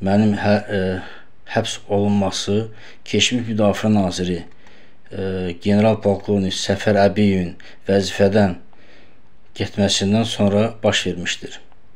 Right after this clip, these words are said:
Mən tutmamışdan qabaq mən silahlı qüvvələrin hərbi polis idarəsində, Habaxtın baş çavuş vəzifəsində,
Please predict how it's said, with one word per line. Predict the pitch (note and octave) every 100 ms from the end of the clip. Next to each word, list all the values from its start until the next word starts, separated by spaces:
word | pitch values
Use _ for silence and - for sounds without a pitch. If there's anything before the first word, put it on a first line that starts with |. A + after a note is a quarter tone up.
| - - - - - - - - - - - - - - - -
Mən | G2+ B2 B2+ - - - - - - - -
tutmamışdan | - B2+ A#2 G2+ - G#2 F#2+
qabaq | G#2+ G#2 G#2+ G2
mən | G#2+ G#2 F#2+
silahlı | - A2+ G2 A2 G#2+
qüvvələrin | G#2+ G#2 G2 G#2
hərbi | G#2 G2+
polis | G2+ F#2+
idarəsində, | G2+ G2 - - F#2+ G2 - - - -
Habaxtın | F#2+ F#2+ G2 - G#2+
baş | G2 G2 -
çavuş | G2+ F#2 -
vəzifəsində, | F#2+ - G2 - G2+ G2